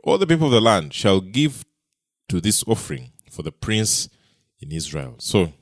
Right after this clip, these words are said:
he's saying, um, you shall also give, uh, to the prince or the leader, yeah, you shall spare something for them. And, uh, it shall be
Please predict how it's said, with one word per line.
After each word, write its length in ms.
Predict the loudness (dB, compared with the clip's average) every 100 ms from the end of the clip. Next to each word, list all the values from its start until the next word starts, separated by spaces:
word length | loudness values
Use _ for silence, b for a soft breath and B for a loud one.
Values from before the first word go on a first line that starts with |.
| -20
he's 120 | -10 -4
saying, 440 | 2 4 2 -4 _ _ _ _ _ -10
um, 320 | -8 -8 -6
you 100 | -6
shall 240 | -2 -2 0
also 460 | 2 2 4 0 -2 _ _ _ _ _
give, 640 | 2 4 4 0 -14 -16 _ _ _ _ _ _ _ _ -20
uh, 460 | -10 -4 -4 -4 -6 -12 _
to 300 | 2 4 4 2
the 120 | -6
prince 580 | -6 -4 -2 -2 -4 -6 0
or 320 | 6 6 4
the 140 | -2 -6
leader, 480 | -6 -6 -4 -6 -10 _ _ -10
yeah, 260 | -8 -8 -10 _
you 180 | -12 -10
shall 420 | -6 -2 -2 -4 _ _ _
spare 520 | -10 -8 2 2 2 -4
something 520 | -6 -6 -6 -10 -10
for 200 | -12 -12
them. 400 | -8 -6 -8 -12 _ _ _ _ _ _
And, 320 | -10 -8 -6
uh, 280 | -4 -2 -4
it 160 | -6 -6
shall 300 | 0 4 4
be 420 | 4 2 2 0